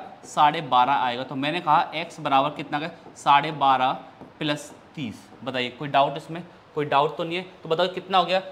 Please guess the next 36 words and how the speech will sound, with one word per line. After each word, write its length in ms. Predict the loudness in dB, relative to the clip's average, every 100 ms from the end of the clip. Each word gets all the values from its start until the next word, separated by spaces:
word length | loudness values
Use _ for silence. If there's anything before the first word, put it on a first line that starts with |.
| -12
ये 80 | -6
दोनों 300 | 2 2 2
को 120 | 0
जोड़ 180 | -2 0
दीजिए 160 | 0 -2
क्या 80 | -2
हो 60 |
गया, 100 | -2 -4
बयालीस 400 | 2 4 4 -2
दशमलव 420 | -8 -6 -6 -2
पाँच। 160 | -2 -2
तो 80 | -4
बताओ 200 | -4 -4
ये 100 | -4
कितना 320 | -8 -2 -2
आ 60 |
गया, 200 | 0 -4 -6 -14 -18 -2
बयालीस 400 | 4 4 2 -2
दशमलव 400 | -4 -6 -4 -6 -6
पाँच 300 | -4 -4 -6 -12 -12
प्रतिशत। 540 | -12 -10 -12 -12 -14 -14 -12
ये 80 |
चीज़ 180 | -10 -10
clear 300 | -6 -4 -4
है? 220 | -4 -6 -8 -20 -20 -2
आगे 220 | 0 0 -2
समझने, 420 | -6 -6 -6 -8 -12 -6
कोई 100 | 2
डाउट 300 | 4 4 2
तो 60 | -4
नहीं 160 | -4
है, 60 | -6 -8 -8
ये 60 |
पूरा 300 | -4 -2 0 0
clear 360 | -2 -2 -2
है। 260 | -2 -4 -6